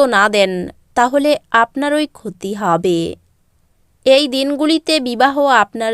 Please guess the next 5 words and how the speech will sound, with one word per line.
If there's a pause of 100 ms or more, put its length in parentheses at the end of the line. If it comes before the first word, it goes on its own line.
জীবনে (640)
তার
শ্রেষ্ঠ (180)
জায়গায়
পৌঁছাবে।